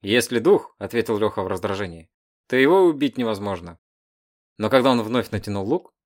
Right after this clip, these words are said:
белки на дереве уже не было. Но тут Ларин заметил движение выше, над деревом. Там, размахивая крыльями, летела небольшая стая куропаток. «Вы-то мне и нужны», решил он, и, мгновенно сменив цель, с лёту выпустил стрелу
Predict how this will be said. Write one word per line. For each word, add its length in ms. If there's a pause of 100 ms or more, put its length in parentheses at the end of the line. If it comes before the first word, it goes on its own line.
(120)
белки 340
на 120
дереве 300
уже 200
не 120
было. 240 (580)
Но 120
тут 220
Ларин 280
заметил 360
движение 460
выше, 380 (100)
над 180
деревом. 360 (840)
Там, 240 (180)
размахивая 560
крыльями, 460 (240)
летела 340
небольшая 480
стая 300
куропаток. 580 (680)
«Вы-то 360
мне 220
и 40
нужны», 480 (280)
решил 360
он, 180 (140)
и, 100
мгновенно 460
сменив 360
цель, 260 (320)
с 160
лёту 260
выпустил 460
стрелу 400